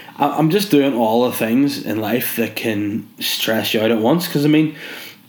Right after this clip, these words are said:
you know, why just have several little mini strokes <laughs> when you can have one massive one? Am I right, guys? Just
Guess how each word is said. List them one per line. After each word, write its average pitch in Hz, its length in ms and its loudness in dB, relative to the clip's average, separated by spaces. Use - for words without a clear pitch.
you 135 120 2
know, 135 120 2
why 135 420 2
just 127 300 -2
have 107 200 -2
several 107 680 -2
little 107 460 0
mini 110 280 2
strokes 165 580 0
<laughs> - 560 -2
when 117 120 2
you 117 80 -4
can - 180 0
have 120 160 0
one 120 200 4
massive 147 440 2
one? 294 120 4
Am 254 100 6
I 240 40 6
right, 254 260 4
guys? 349 260 2
Just - 380 -2